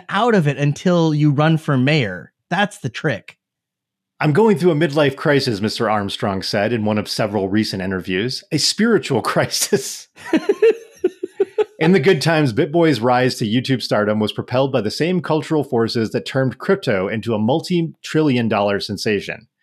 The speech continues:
Speaker 2: With swaggering confidence, he spun a get-rich-quick alt narrative that held enormous appeal at a moment when clever memes were driving millions of dollars in deal-making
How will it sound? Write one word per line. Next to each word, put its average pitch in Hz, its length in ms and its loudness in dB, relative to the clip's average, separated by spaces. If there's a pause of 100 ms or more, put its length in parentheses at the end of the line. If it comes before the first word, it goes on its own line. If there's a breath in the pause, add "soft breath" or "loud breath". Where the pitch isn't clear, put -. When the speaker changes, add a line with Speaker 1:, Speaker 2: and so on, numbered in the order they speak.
(380 soft breath)
Speaker 2:
With 123 140 -4
swaggering 143 600 0
confidence, 117 540 -2
he 117 100 -2
spun 120 280 -4
a 120 100 -2
get-rich-quick 139 960 -4
alt 135 200 -2
narrative 110 540 0
that 113 240 -2
held 131 240 -2
enormous 151 540 0
appeal 98 600 -4
at 127 80 -4
a 117 60 0
moment 131 360 -2
when 120 160 -4
clever 156 360 -2
memes 123 420 0
were 107 80 -2
driving 107 440 -2 (260 soft breath)
millions 151 480 2
of 135 100 -2
dollars 107 420 0
in 110 120 -2
deal-making 95 680 -2